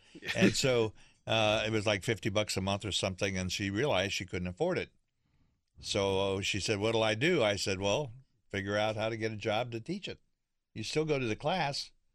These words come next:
Speaker 2: and now you get paid to do it." And
Speaker 1: Yeah.
Speaker 2: so she did that. We had great sacrifice. She had, when she came home from, uh, school, she had to be, uh, licensed and go through a lot of training and on and on, which she did. And when she went back to school, now she's getting paid to do the same thing.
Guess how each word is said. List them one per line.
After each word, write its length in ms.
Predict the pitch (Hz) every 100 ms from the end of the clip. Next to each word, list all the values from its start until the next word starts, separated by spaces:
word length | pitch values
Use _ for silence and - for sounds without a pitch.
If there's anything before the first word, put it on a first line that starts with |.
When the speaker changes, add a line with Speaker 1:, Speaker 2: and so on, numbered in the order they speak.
| _ _ -
Speaker 2:
and 140 | 113
now 120 | 123
you 100 | 139
get 160 | 117 113
paid 220 | 127 127
to 80 | 120
do 160 | 160 185
it." 140 | 85 -
And 80 | 101
Speaker 1:
Yeah. 80 | 151
Speaker 2:
so 100 | 110
she 200 | - 151
did 220 | 147 240
that. 200 | 104 69 - _ _ -
We 60 |
had 120 | 110 98
great 240 | 143 127
sacrifice. 640 | 143 175 123 95 87 85
She 100 | -
had, 160 | 104 95
when 160 | 98 98
she 100 | -
came 160 | 101
home 200 | 101 98
from, 340 | 98 95 92 -
uh, 300 | 87 87 82
school, 500 | 87 - 160 127 113 _ _ _ _
she 200 | - 107
had 140 | 104
to 60 | 90
be, 200 | 78 71 -
uh, 80 | 85
licensed 720 | 90 131 120 135 123 117 - 82
and 260 | 80 78
go 180 | 104 104
through 220 | 90 87
a 40 | 92
lot 220 | 110 101
of 140 | 87
training 520 | - 135 135 135 127 117
and 220 | 90 87
on 200 | 101 107
and 120 | 104
on, 220 | 101 101 _ _
which 160 | 143 147
she 220 | 143 151
did. 340 | 117 85 107 - _ _ _ -
And 140 | 101
when 100 | 101
she 100 | 98 107
went 160 | 101
back 180 | 104 98
to 80 | 98
school, 440 | - 151 147 123 -
now 180 | 110 151
she's 160 | - 104
getting 200 | 95 95
paid 280 | 131 123
to 80 | 98
do 180 | 90 117
the 80 | 90
same 300 | - 120 120
thing. 260 | 170 180